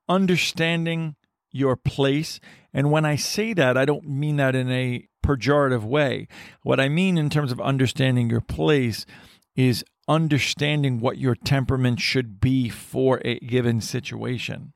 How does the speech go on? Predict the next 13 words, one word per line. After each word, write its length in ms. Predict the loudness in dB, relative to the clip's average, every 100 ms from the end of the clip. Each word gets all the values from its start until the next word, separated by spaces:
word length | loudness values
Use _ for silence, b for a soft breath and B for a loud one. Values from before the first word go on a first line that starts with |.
| _ -6
The 160 | -2
only 320 | 0 2 2 2
way 300 | 4 4 4
that 160 | 2
one 240 | 2 2 2
can 180 | 0
understand 560 | 2 2 0 0 0 2
how 200 | 2 0 0
to 200 | -2 0
react 760 | 0 0 2 2 2 -2 -4
in 100 | 0
a 80 | 0
situation 920 | -2 -4 -6 -2 -2 0 -4 -6 -8